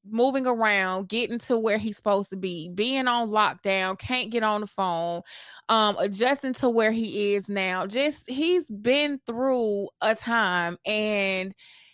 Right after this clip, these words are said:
he's finally getting to a almost settled place where he's more at peace, um, because now his time is winding down. You know, he's, he's getting closer to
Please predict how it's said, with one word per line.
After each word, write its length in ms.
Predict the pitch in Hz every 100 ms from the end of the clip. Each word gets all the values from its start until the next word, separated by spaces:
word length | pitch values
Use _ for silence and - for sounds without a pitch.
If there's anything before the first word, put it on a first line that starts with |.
| _
he's 360 | 277 262 - -
finally 560 | 247 269 285 277 262
getting 600 | 226 190 233 240 233 220 220
to 300 | - 247 214
a 220 | - 190 190
almost 720 | - 220 226 226 208 - -
settled 400 | - 233 226 208
place 520 | - - 220 202 196 -
where 200 | 202 208
he's 360 | 208 214 202
more 280 | 196 214 220
at 280 | - 185 -
peace, 520 | - 247 214 190 - -
um, 440 | 196 190 180 180 - - - _ -
because 320 | 226 262 226
now 280 | 226 226 233
his 240 | 233 214
time 380 | - 233 220 208
is 140 | 202
winding 500 | 196 202 196 190 190
down. 460 | 190 196 180 185 180
You 100 | 208
know, 240 | 196 190
he's, 420 | 190 220 208 196 - - - - _ _ _
he's 300 | - 254 233
getting 340 | 202 262 277 269
closer 920 | - - 254 254 247 - 196 190 196
to 500 | - 240 214 196 190